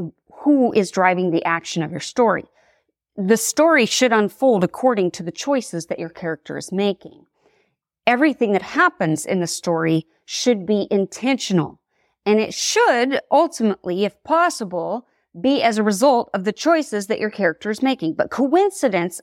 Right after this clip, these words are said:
eliminates that possibility. If something happens coincidentally,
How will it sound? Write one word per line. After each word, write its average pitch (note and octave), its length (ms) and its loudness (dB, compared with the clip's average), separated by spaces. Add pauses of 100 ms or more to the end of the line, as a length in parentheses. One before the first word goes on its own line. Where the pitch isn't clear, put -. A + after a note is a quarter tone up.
eliminates G#3+ 920 2
that - 240 -2
possibility. F#3+ 840 0 (300)
If - 80 -12
something D4+ 420 0
happens A#3+ 480 -2
coincidentally, A3+ 1200 0